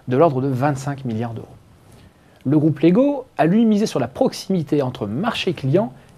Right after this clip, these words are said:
et site de production. Ainsi, les briques vendues en France sont fabriquées dans l'Union européenne, en Hongrie, en République tchèque et même toujours au Danemark. Deuxième idée reçue, l'externalisation impérative des processus de production.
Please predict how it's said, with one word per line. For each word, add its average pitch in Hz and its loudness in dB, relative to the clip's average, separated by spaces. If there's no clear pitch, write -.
et 285 2
site 196 0
de 170 4
production. - -6
Ainsi, 262 2
les 180 6
briques 151 4
vendues 139 4
en 127 0
France 247 -4
sont 156 -2
fabriquées 151 0
dans 151 2
l'Union 165 0
européenne, 104 -4
en 240 0
Hongrie, 120 0
en 240 0
République 120 -2
tchèque - -10
et 113 -4
même - 2
toujours 175 -2
au 147 0
Danemark. 104 -8
Deuxième 175 4
idée 127 2
reçue, 269 2
l'externalisation 156 -2
impérative 185 2
des 131 0
processus 165 -2
de 117 -2
production. - -4